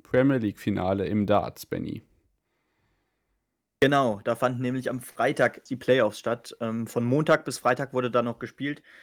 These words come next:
Speaker 2: Also vor den Playoffs am Freitag fanden noch vier Spieltage statt und, ähm, an jedem dieser fünf Tage gab es erst mal wieder Zuschauer und das tatsächlich in vierstelliger Zahl.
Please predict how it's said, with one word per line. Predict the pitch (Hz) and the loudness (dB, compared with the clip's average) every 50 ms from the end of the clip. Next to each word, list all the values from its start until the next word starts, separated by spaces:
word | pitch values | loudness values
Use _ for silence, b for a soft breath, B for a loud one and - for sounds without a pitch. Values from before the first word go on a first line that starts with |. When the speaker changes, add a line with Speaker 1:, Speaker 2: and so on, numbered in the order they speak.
| B B B B B B | B B B B B B
Speaker 2:
Also | - 117 110 113 | 0 0 0 0
vor | - - 139 135 | 0 2 2 4
den | 147 135 | 4 2
Playoffs | 127 - 127 131 127 120 120 - | 0 0 2 2 2 2 0 -4
am | - 123 123 | -6 -8 -10
Freitag | - - 113 117 120 - 123 117 - | -4 -2 0 0 0 0 -2 -2 -2
fanden | - - - - - 123 120 107 123 | -6 -14 -8 -6 -4 -4 -4 -4 -4
noch | 120 120 113 | -4 -4 -4
vier | - - - 160 | -4 0 0 0
Spieltage | 156 - - 196 202 - 131 117 113 113 | 0 0 -2 -6 -2 2 2 2 2 2
statt | - - 131 156 - - - - _ _ | 2 2 2 0 0 -6 -16 -20 _ _
und, | - 143 143 143 131 - - - - | -2 0 0 0 -2 -4 -8 -2 2
ähm, | 139 135 135 135 139 135 131 B B B B B B B - | 2 4 4 2 0 -4 -6 B B B B B B B 0
an | 131 131 135 131 - _ _ _ _ _ _ _ - 147 135 - _ | 2 2 2 0 -4 _ _ _ _ _ _ _ -8 -8 -8 -8 _
jedem | 131 131 160 202 202 185 | -2 2 2 4 4 4
dieser | 151 135 123 127 | 4 4 2 2
fünf | - 139 131 117 - _ | 0 0 -2 -4 -6 _
Tage | - 110 113 120 127 120 | -2 -2 0 0 -2 -2
gab | 104 107 101 104 - - | -2 -4 -4 -4 -2 -2
es | 135 151 151 - - - | -4 -4 -4 -6 -8 -6
erst | - - - - 135 | -4 -4 -4 0 0
mal | 131 131 | 2 2
wieder | 135 135 147 135 | 2 2 0 0
Zuschauer | - - 202 196 - - 113 113 110 110 | 0 0 -2 0 2 2 4 4 4 2
und | 110 104 | 0 0
das | - 123 - - | 0 -2 0 -2
tatsächlich | 135 127 - - 135 131 - 151 143 - - - | -4 0 2 2 2 2 0 -4 -6 -6 -8 -8
in | 135 135 135 131 131 131 135 | -6 -4 -4 -4 -4 -6 -8
vierstelliger | - - - 196 190 - - 160 156 156 147 143 131 | -8 -4 -2 -2 0 2 0 2 2 2 2 2 0
Zahl. | - - 123 110 110 120 135 170 | 2 2 2 2 4 2 2 0